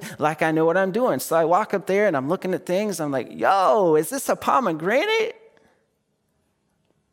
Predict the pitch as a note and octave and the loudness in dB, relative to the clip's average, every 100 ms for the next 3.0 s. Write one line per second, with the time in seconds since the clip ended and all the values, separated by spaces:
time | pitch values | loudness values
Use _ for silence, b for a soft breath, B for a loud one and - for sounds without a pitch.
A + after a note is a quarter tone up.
0 | _ _ _ G2 F#2 F2+ F#2+ G2 F#2+ A2+ | _ _ _ -12 -10 -6 -4 -2 -2 -4
1 | - - G2 G2+ G#2 A2 B2 G#2 F2 A2 | -8 -10 -8 -4 -2 0 0 -2 -2 -2
2 | D3+ - G#2 F2 F#2+ F#2+ F#2+ G#2 B2+ D3+ | -2 -4 -6 -4 -4 -4 -4 -6 -8 -12